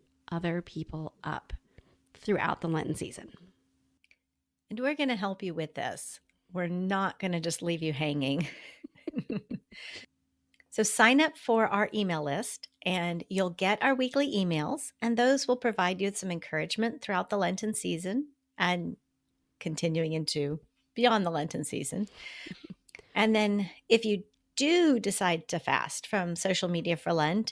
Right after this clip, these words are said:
Speaker 2: and you don't get to see the things we're posting on social, you'll still remain connected with us throughout the entire season.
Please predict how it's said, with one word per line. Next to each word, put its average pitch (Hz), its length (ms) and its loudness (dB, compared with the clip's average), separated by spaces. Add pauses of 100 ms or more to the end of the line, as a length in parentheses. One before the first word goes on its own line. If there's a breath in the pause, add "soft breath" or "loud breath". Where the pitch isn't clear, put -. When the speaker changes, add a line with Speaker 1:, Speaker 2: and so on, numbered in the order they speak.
Speaker 2:
and 185 440 0
you 190 100 0
don't 165 220 0
get 165 160 -4
to 170 80 -6
see 165 180 0
the 170 100 0
things 165 320 -4
we're 208 220 2
posting 160 480 0
on 143 140 -2
social, 135 480 -6 (440 loud breath)
you'll 220 140 2
still 294 320 2
remain 247 300 4
connected 196 400 -2
with 180 160 0
us 165 340 -2
throughout 175 320 2
the 165 80 -2
entire 147 340 -2
season. - 540 -4